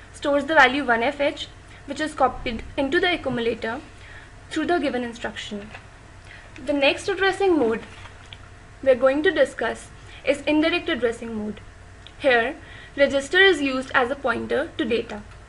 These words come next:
The register holds the address of the ram location containing data. At sign is used before register indicates that the register is used as a pointer. For example,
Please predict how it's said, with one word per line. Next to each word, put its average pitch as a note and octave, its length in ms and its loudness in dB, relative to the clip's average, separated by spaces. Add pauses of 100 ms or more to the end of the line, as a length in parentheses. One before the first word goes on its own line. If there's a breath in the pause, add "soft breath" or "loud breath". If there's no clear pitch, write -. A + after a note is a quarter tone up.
(360 loud breath)
The D4 100 4
register C#4+ 440 0
holds F4 300 2
the F#4+ 200 4
address A#3+ 540 4 (500 loud breath)
of D4 160 4
the D4+ 80 0
ram C#4+ 260 10
location C#4+ 480 0
containing B3+ 480 0
data. A3 400 -6 (460)
At C#4+ 240 8
sign F#4 280 4
is D#4+ 160 4
used B3 360 -6
before C4+ 300 2
register B3 600 0 (280 loud breath)
indicates C4 640 0 (100)
that B3+ 220 4
the C#4 100 2
register C4+ 460 -2
is C4 320 4 (240 loud breath)
used B3+ 300 -6
as B3 180 2
a C4+ 60 -8
pointer. G#3 520 -4 (1160)
For D4 80 6
example, C4 640 2